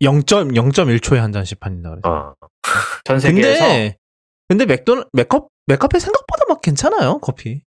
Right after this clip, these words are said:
Speaker 1: 나쁘지
Speaker 2: 네.
Speaker 1: 않아요, 사실. 그, 막, 예. 뭐, 그러니까 커피에 굉장히, 어,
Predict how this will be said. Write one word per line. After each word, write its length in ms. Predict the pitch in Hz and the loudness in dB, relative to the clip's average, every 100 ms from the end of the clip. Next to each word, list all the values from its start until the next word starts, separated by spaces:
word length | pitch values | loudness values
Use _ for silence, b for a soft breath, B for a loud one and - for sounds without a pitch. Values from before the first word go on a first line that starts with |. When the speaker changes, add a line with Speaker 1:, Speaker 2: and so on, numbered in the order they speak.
| _ | _
Speaker 1:
나쁘지 300 | 120 - 302 | -10 -8 -4
Speaker 2:
네. 60 | 349 | -2
Speaker 1:
않아요, 320 | 92 117 156 _ | -2 -4 -8 _
사실. 320 | 139 117 104 110 _ _ _ | -6 -4 -6 -8 _ _ _
그, 100 | - - | -20 -18
막, 340 | 117 107 98 - - _ 113 | -8 -6 -6 -10 -20 _ -10
예. 280 | 92 87 90 _ _ _ - | -8 -8 -14 _ _ _ -2
뭐, 120 | 143 | 0
그러니까 380 | 156 196 156 98 _ _ _ _ | 2 2 0 -6 _ _ _ _
커피에 760 | - 269 - 254 226 208 190 - | -4 -4 -2 2 4 4 2 -2
굉장히, 920 | 139 139 170 170 160 151 143 127 - _ _ _ _ - | 0 2 2 2 2 2 0 -2 -8 _ _ _ _ -6
어, 540 | 117 92 71 58 60 | -4 -2 -4 -6 -8